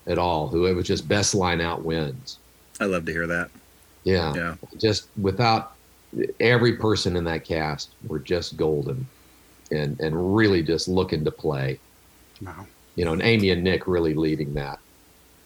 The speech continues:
Speaker 1: Just, uh, both incredibly warm, generous professionals.
Speaker 2: That's awesome. We've actually heard that from, from a, a number of our other guests,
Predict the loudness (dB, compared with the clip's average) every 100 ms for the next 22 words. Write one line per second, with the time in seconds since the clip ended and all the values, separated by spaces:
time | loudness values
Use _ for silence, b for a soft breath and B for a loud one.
0 | _ _ -20 -20 _ -20 -20 _ -8 -4
1 | -2 -4 -6 -4 -4 0 2 2 -2 -6
2 | -4 0 0 2 0 0 0 0 -2 -4
3 | -4 -2 0 -2 -4 -8 -10 _ _ -20
4 | -20 _ -4 -2 -4 -4 -4 -2 -4 -8
5 | _ _ _ _ _ _ _ _ _ _
6 | _ _ _ -2 0 2 0 0 -2 -2
7 | 0 4 4 4 0 2 2 4 0 0
8 | -4 -2 -2 -4 -4 -4 -6 -14 -6 -4
9 | -2 -2 0 0 0 0 0 2 0 0
10 | -2 -4 -4 0 0 2 0 -2